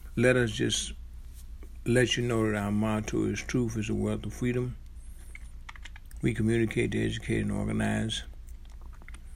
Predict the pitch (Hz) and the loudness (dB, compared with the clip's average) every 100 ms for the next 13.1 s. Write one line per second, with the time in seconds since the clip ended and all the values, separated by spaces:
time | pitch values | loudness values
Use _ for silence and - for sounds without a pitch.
0 | - - - - - 127 120 110 110 104 | -12 -6 -4 -4 0 2 2 2 0 -2
1 | - - - - 127 117 - 117 107 113 | -6 -10 -4 2 2 2 0 0 4 4
2 | 120 117 113 113 110 117 110 107 - 110 | 4 2 2 0 -2 0 0 0 0 0
3 | 110 - 107 104 104 107 107 107 107 101 | 0 -2 -2 -2 -2 0 0 0 -2 -2
4 | - - - - - - - - - - | -6 -10 -10 -10 -10 -10 -12 -12 -12 -12
5 | - - 117 107 107 104 101 104 101 - | -12 -4 0 2 2 2 2 0 0 -2
6 | 95 104 - - - - - - - - | -4 -2 -6 -6 -10 -12 -12 -12 -12 -12
7 | - - - - - - - - - - | -10 -10 -10 -12 -12 -12 -12 -10 -10 -12
8 | - - - - - - - - - - | -12 -12 -10 -10 -10 -12 -12 -12 -12 -14
9 | - - 180 175 160 135 120 117 117 113 | -12 6 6 6 4 2 2 2 2 0
10 | 117 113 117 110 107 104 107 101 101 101 | 0 4 4 6 4 4 2 2 2 2
11 | - 151 - 104 98 101 95 95 101 101 | 4 4 2 0 0 0 0 0 0 -2
12 | - 107 - 101 - 110 101 - 101 101 | 0 0 0 -2 0 0 0 0 0 0
13 | 110 | 0